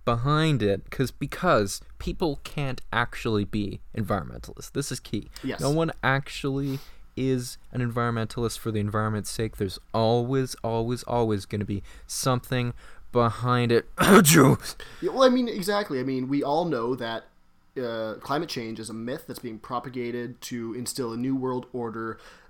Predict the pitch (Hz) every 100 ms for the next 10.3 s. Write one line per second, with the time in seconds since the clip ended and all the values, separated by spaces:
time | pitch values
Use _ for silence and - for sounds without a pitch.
0 | 113 120 117 - 123 120 117 117 113 107
1 | - - 139 120 147 - 143 139 135 139
2 | 131 127 - 117 - 120 - 120 117 -
3 | - 107 - 120 113 107 - - 117 104
4 | 101 - - - - - - - - 147
5 | 127 110 - - 127 139 123 117 117 135
6 | 117 110 - 95 95 - - - - 226
7 | 208 131 - 131 110 156 - - 151 165
8 | 147 131 113 - - - - - - -
9 | - - 170 143 147 175 165 - 147 147
10 | 127 104